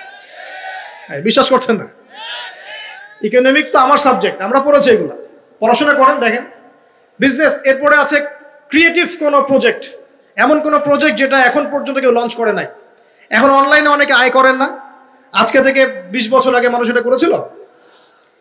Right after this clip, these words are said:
এখন অনেক মানুষ বাহির থেকে পড়াশোনা করে দেশে এসে এই যে dairy project করছে, poultry করছে, নতুন নতুন অনেক project করছে, করছে না?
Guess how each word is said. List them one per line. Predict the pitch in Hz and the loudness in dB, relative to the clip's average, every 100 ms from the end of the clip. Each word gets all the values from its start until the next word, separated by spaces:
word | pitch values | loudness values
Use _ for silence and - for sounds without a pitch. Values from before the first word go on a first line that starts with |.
| _ _ - - | _ _ -20 -6
এখন | 254 247 294 | 0 2 4
অনেক | 294 302 | 2 2
মানুষ | 277 285 294 - - - - 175 | 0 -2 -2 -4 -10 -20 -20 -4
বাহির | 185 240 285 | 0 2 0
থেকে | 302 285 285 | 0 0 2
পড়াশোনা | 269 262 285 | 2 2 0
করে | 269 269 262 | 0 4 4
দেশে | 254 247 254 302 | 4 4 4 4
এসে | 269 - 214 170 - - - | 4 4 0 -2 -10 -20 -14
এই | - 226 | -6 0
যে | 226 196 - - - | 0 0 -6 -20 -20
dairy | 156 240 277 285 | -2 2 4 2
project | - 247 240 - | 2 2 2 2
করছে, | 226 214 208 196 | 0 2 0 0
poultry | 247 269 269 269 254 | 2 2 2 -2 0
করছে, | 233 226 202 180 - - 269 | 0 0 -4 -4 -8 -8 -2
নতুন | 349 359 | 0 0
নতুন | 330 285 | -2 -2
অনেক | 262 262 | 0 0
project | 240 214 208 | -2 -4 -4
করছে, | 180 233 | -6 -2
করছে | 220 | 0
না? | 269 | 0